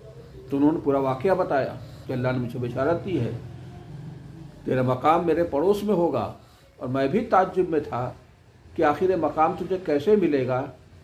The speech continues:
देख, तेरी माँ की वो जो दुआ निकल रही है, उसकी ये value है, ये कीमत है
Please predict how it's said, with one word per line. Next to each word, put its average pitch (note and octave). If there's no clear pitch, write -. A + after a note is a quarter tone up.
देख, F#3+
तेरी F#3+
माँ C#3+
की A3
वो G#3
जो G3+
दुआ C#3
निकल G#3
रही C#3
है, A#2
उसकी -
ये F#3+
value F#3
है, D#3
ये E3
कीमत D3
है A#2